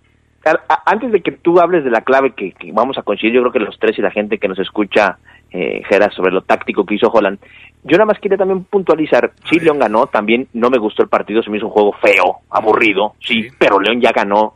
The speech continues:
Speaker 1: y de ahí hay que partir. Yo dije que había que ganar como sea y ya lo hizo Holland. Pero antes de, de abundar más en detalles tácticos con Geras, contigo y conmigo, Adrián, muchos sí dicen, "Mosquera otra vez penales",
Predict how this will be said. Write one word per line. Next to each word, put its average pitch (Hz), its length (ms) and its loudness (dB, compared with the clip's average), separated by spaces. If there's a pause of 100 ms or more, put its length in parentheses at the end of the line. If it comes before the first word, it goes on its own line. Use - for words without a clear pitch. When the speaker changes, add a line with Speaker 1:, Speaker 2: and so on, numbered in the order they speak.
Speaker 1:
y 107 120 -2
de 92 160 2
ahí 95 120 4
hay 101 120 2
que 104 120 -6
partir. - 480 -2 (180)
Yo 95 140 0
dije 101 200 -2
que 98 100 0
había 87 120 0
que 101 120 0
ganar 90 220 -2
como 90 260 -2
sea 95 360 0 (440)
y 104 120 -4
ya 98 80 4
lo 98 120 4
hizo 101 200 -2
Holland. 92 360 0 (580)
Pero 143 400 4 (380)
antes 151 320 0
de, 143 180 0
de 117 160 2
abundar 113 360 0
más 151 200 -2
en 139 100 -4
detalles 123 360 -2
tácticos 123 380 -2
con 104 160 -4
Geras, 127 260 2
contigo 113 280 -4
y - 40 -14
conmigo, 117 300 0
Adrián, 107 280 0 (800)
muchos 180 460 2
sí 156 260 -2
dicen, 120 280 0
"Mosquera 117 500 2
otra 139 200 0
vez 147 140 0
penales", 123 400 0